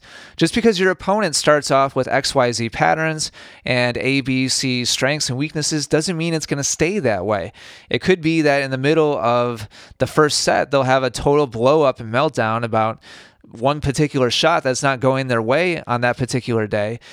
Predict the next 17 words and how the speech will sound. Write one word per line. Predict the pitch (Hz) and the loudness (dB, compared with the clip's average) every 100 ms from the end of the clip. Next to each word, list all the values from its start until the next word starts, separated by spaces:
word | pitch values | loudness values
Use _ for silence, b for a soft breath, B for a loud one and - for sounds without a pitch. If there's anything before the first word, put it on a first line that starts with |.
| B B - | B B -4
and | 131 | 2
it'll | 143 147 151 | 4 4 2
open | 165 165 | 2 0
up | 160 | 0
a | 143 | -2
completely | 151 135 - 170 170 165 | -4 -4 -2 -2 0 -2
new | 151 151 | 0 -2
set | 147 - 135 | 0 0 0
of | 139 | -2
patterns | - 123 123 127 127 | 0 2 2 0 -4
and | 117 110 | -6 -4
strategies | - 123 120 120 117 113 110 | 0 2 2 -2 -4 -4 -4
and | 117 | -2
ways | 117 147 156 | 2 2 2
to | 160 131 | -2 -2
exploit | - - - 120 147 139 117 - B B B B B | 0 -4 -2 0 2 0 -4 -8 B B B B B
that | - 120 | 0 2